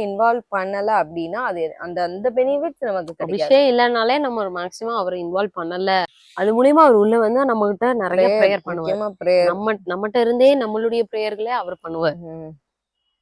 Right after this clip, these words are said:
Speaker 2: அதான் அது, இது, இதே.
Speaker 1: ஏன்னா நம்மளுடைய தேவன் வந்து ஆவியா இருக்கிறார்.
Speaker 2: ம்.
Speaker 1: அதனால சில நேரம் நம்ம ஆவியில ஜெபிக்கிறப்ப என்ன ஜெபிக்கிறோம் தெரியாது.
Speaker 2: ம்.
Speaker 1: ஆனா ஆவியானவர் வந்து நம்ம ஸ்பிரிட்டையும்
Speaker 2: ம்.
Speaker 1: ஆண்டவருடைய ஸ்பிரிட்டையும் கனெக்ட் பண்ணி
Speaker 2: கனெக்ட் பண்ணி, ம்.
Speaker 1: ஏதோ ஒரு விஷயத்த அந்த இடத்துல பேச
Speaker 2: கன்வே
Speaker 1: வைப்பார்.
Speaker 2: பண்ணுவாங்க.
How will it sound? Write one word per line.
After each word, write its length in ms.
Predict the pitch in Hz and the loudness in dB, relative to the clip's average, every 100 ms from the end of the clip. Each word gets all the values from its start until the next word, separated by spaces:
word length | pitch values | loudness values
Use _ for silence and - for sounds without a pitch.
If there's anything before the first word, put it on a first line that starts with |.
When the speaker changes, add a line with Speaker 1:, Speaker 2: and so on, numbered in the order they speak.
| _ _ - | _ _ -6
Speaker 2:
அதான் 360 | 185 196 247 220 | -2 2 4 4
அது, 440 | 190 180 165 - _ | 4 2 0 -2 _
இது, 220 | - 180 | -12 -8
இதே. 220 | 175 170 | -2 0
Speaker 1:
ஏன்னா 40 | 220 | 0
நம்மளுடைய 640 | 247 214 196 208 196 170 | -2 -2 -2 -2 -2 -2
தேவன் 500 | 180 208 269 254 247 | -2 0 0 0 -4
வந்து 240 | 180 202 | -6 -4
ஆவியா 460 | 185 156 175 180 170 | -4 -4 -4 -2 -2
இருக்கிறார். 380 | 160 175 170 156 | -4 -4 -4 -4
Speaker 2:
ம். 40 | |
Speaker 1:
அதனால 400 | 165 190 190 247 | -6 -6 -6 -8
சில 280 | 254 214 220 | -6 -6 -4
நேரம் 240 | 233 233 | -6 -8
நம்ம 420 | 240 196 180 175 | -8 -10 -10 -8
ஆவியில 280 | 202 240 247 190 | -8 -4 -4 -4
ஜெபிக்கிறப்ப 560 | 196 185 190 185 220 | -8 -10 -10 -8 -10
என்ன 340 | 190 202 269 294 | -8 -10 -8 -10
ஜெபிக்கிறோம் 500 | 208 208 233 - 269 | -10 -12 -12 -8 -6
தெரியாது. 420 | 262 190 160 147 196 | -6 -4 -4 -4 -8
Speaker 2:
ம். 80 | |
Speaker 1:
ஆனா 320 | - 220 196 233 | -10 -10 -12 -8
ஆவியானவர் 360 | 262 262 233 | -6 -6 -6
வந்து 240 | 202 226 269 | -10 -12 -14
நம்ம 360 | 214 233 285 | -14 -10 -8
ஸ்பிரிட்டையும் 680 | 302 - 214 214 - 180 190 | -8 -10 -8 -8 -8 -10 -8
Speaker 2:
ம். 340 | 175 175 165 | -6 -4 -4
Speaker 1:
ஆண்டவருடைய 600 | 160 285 285 277 - 185 185 | -6 -6 -4 -6 -6 -10 -12
ஸ்பிரிட்டையும் 400 | - 190 233 220 185 | -12 -10 -8 -6 -6
கனெக்ட் 280 | 196 233 | -6 -6
பண்ணி 340 | - 165 165 185 | -6 -4 -4 -4
Speaker 2:
கனெக்ட் 40 | |
பண்ணி, 200 | 165 165 - | -6 -8 -10
ம். 460 | 175 175 175 175 170 | -8 -6 -4 -4 -2
Speaker 1:
ஏதோ 260 | 392 466 | 0 2
ஒரு 140 | 392 302 | 2 -4
விஷயத்த 440 | - 330 311 294 | -4 -2 -2 0
அந்த 280 | 311 269 240 | -2 0 0
இடத்துல 240 | 226 262 | 0 0
பேச 280 | 254 220 220 | 0 2 4
Speaker 2:
கன்வே 20 | |
Speaker 1:
வைப்பார். 300 | 233 247 180 | 6 4 4
Speaker 2:
பண்ணுவாங்க. 460 | 185 180 160 160 | 2 2 0 -2